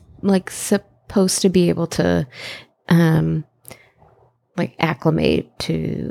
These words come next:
any sort of culture that he's introduced to within minutes and learn languages. And he's also very physically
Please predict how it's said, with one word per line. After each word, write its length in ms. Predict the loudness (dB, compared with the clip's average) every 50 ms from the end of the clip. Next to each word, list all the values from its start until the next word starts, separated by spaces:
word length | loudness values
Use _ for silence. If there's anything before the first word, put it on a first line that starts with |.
| -10 -2 0
any 640 | 2 2 4 4 2 2 2 2 2 2 0 -2 -4 -8 _ _ _ _ _ _ _ _ _ _ _ -20 -20 -20 -18 -16 -16 -14 -12
sort 240 | -2 2 2 4 2
of 120 | 2 -4 -4
culture 480 | -2 0 0 0 0 0 0 0 2
that 160 | 0 0 0
he's 200 | 2 2 2 4
introduced 440 | 4 4 4 2 2 2 2 0 0 0
to 100 | 0 2
within 400 | 4 4 2 2 2 2 2 4
minutes 480 | 4 4 2 0 -2 _ _ -8 0 4
and 240 | 4 4 4 4 2
learn 240 | 2 4 4 2 4
languages. 720 | 4 4 4 2 0 -2 -2 -2 -4 -4 -4 -4 -2 -2
And 260 | -2 -2 -2 -4 -6 -10 -18 -20 -20 -20 -20 -20 -20 -20 -20 _ _ _ _
he's 140 | -6 -2 -2
also 320 | -2 -2 -2 -4 -4 -4
very 360 | -4 -4 -4 -4 -6 -8 -10 -14 _ _ -20 -20 -20 -20 _ _ _ _ _ _ _ _ _ _ _ 0
physically 880 | 0 0 2 2 0 0 2 2 2 2 4 2 2 2 0 -2 -4